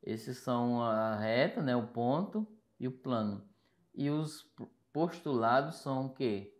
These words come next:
Os enunciados que devem ser aceitos, é, sem demonstração. Por exemplo, uma linha reta pode ser traçada de um ponto para outro qualquer. Tanto aqui, ó. Alguns dizem, gente, ó, que uma linha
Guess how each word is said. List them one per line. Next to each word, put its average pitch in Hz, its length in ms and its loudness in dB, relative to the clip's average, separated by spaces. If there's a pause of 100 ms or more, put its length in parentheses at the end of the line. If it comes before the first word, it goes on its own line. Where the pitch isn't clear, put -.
Os 107 120 -12
enunciados 131 760 0
que 156 120 -6
devem 131 260 2
ser 139 160 -6
aceitos, 139 680 0 (720)
é, 113 560 -2
sem 127 240 0
demonstração. 147 760 2
Por 127 140 2
exemplo, 131 340 4 (720)
uma 220 240 4
linha 208 240 4
reta 170 340 4
pode 165 320 0
ser 170 140 -4
traçada 151 680 4
de 147 200 -4
um 180 100 0
ponto 160 480 -2
para 165 320 0
outro 147 380 -2
qualquer. 180 580 -10 (580)
Tanto 139 220 -6
aqui, 147 240 -4
ó. 113 140 -2 (580)
Alguns 190 500 6
dizem, 175 460 2
gente, 117 300 -2
ó, 127 180 4
que - 240 -8
uma 170 180 2
linha 123 640 0